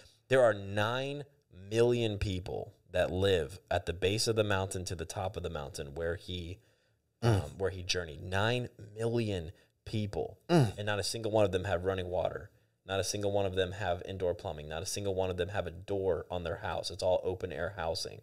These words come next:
Speaker 2: Oh, my.
Speaker 1: Not a single one of them even has a, a real heater to heat. They use natural fires to heat everything in the Himalayan mountains when it's negative
Speaker 2: Yeah.
Speaker 1: degrees. And he talks about how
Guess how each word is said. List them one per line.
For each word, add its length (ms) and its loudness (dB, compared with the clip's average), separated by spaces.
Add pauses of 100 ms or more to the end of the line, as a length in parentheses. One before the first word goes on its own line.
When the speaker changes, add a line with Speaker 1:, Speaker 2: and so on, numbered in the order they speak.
(160)
Speaker 2:
Oh, 100 4
my. 320 2
Speaker 1:
Not 140 2
a 20 -2
single 340 -2
one 200 -2
of 100 -6
them 380 -4
even 260 0
has 480 6
a, 240 8
a 120 8
real 220 4
heater 500 0
to 120 -4
heat. 340 -8
They 100 0
use 380 -2
natural 380 0
fires 400 0
to 80 -4
heat 300 -6 (120)
everything 520 2 (440)
in 120 6
the 80 4
Himalayan 420 6
mountains 420 0
when 140 2
it's 180 0
negative 760 4
Speaker 2:
Yeah. 260 12
Speaker 1:
degrees. 540 -4 (480)
And 100 8
he 120 6
talks 340 0
about 260 2
how 300 6